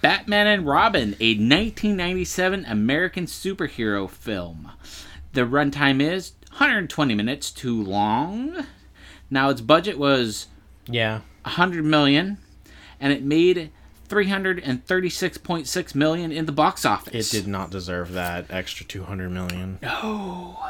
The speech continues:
Speaker 1: Plot time. Now this film follows Batman and Robin as they attempt to prevent Mister Freeze and Poison Ivy from taking over the world.
Speaker 2: Winter weather.
Speaker 1: Well,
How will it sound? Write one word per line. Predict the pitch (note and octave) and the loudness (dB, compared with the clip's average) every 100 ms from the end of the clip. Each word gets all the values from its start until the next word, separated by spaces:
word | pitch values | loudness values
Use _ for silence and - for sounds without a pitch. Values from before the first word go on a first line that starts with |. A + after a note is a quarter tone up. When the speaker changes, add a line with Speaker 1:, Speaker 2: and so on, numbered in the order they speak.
| - - - | -12 -18 -2
Speaker 1:
Plot | G#3 G3+ - | 0 0 4
time. | E3 C#3 A2 G2+ F#2 E2+ E2+ - - - - C#3 B2+ | 8 8 6 0 -4 -10 -16 -20 -20 -20 -16 -8 -2
Now | A2+ C3+ A#2+ A2 | 4 6 6 2
this | G#2+ | 0
film | - C3+ A2+ | 2 4 4
follows | G#2 B2 A2+ F#2+ | 2 0 0 -2
Batman | - - C3 - A#2+ A#2 | -8 4 4 6 2 4
and | A2 F#2+ | 2 2
Robin | G2 G#2+ F#2+ F#2+ | 4 4 2 0
as | F#2+ G2+ | 0 0
they | G#2+ | -2
attempt | G2 G2 - D3+ C#3 | -4 -6 -2 -2 -2
to | - C3 B2+ - - - | -2 -2 -4 -14 -20 0
prevent | D3 B2+ E3+ C#3 - | 2 4 4 2 -2
Mister | A#2+ F3+ - E3+ | 2 2 2 -2
Freeze | - F3+ A3 E3 | 2 2 2 2
and | C#3 | 0
Poison | - G#3+ G3+ F#3 | 2 2 2 -2
Ivy | F#3+ A3 G3+ C#3+ G2+ | -2 0 0 0 -2
from | G2+ G#2+ | -4 -10
taking | - F3+ F#3 F#3 F3+ | -4 -2 0 -2 0
over | F3 E3+ F3 | -2 -2 -4
the | F3+ | -4
world. | C#3 A#2+ C#3 A2+ | 0 2 4 4
Speaker 2:
Winter | A#3 G#3 | 4 6
weather. | F#3 D#3+ F3 D3+ - - | 4 2 -2 -10 -12 -10
Speaker 1:
Well, | C3 F3+ A#3 D#3 F3+ - | 6 8 8 6 4 -2